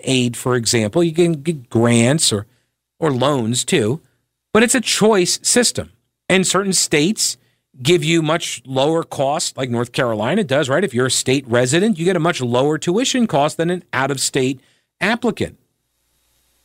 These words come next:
That's a voucherized program, folks. So everybody who's like, "Oh, this will be the death of, you know,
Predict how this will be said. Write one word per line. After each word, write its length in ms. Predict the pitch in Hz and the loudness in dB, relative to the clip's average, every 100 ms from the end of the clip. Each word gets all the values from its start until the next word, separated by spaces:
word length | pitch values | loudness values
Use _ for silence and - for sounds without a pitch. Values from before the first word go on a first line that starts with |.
| _ _ _ _ _ _ _ | _ _ _ _ _ _ _
That's 180 | - 220 | -2 0
a 60 | 311 | -2
voucherized 920 | 131 151 180 170 180 160 147 143 - | 0 -2 -2 -2 0 2 0 -2 -8
program, 560 | - 196 262 208 120 95 | -2 0 2 0 0 -2
folks. 560 | 110 135 214 - - _ _ _ _ _ _ _ _ _ _ _ | 0 0 0 -6 -6 _ _ _ _ _ _ _ _ _ _ _
So 120 | - | 2
everybody 300 | 254 302 277 | 4 6 6
who's 140 | 233 214 | 4 4
like, 140 | 202 | 2
"Oh, 160 | 208 214 | 2 2
this 160 | 196 | 2
will 80 | 202 | 2
be 140 | 185 180 | 2 0
the 100 | 156 | 0
death 380 | 160 170 185 | 2 0 2
of, 200 | 156 120 _ - | -4 -4 _ 0
you 100 | 139 | 2
know, 300 | 127 120 | 4 2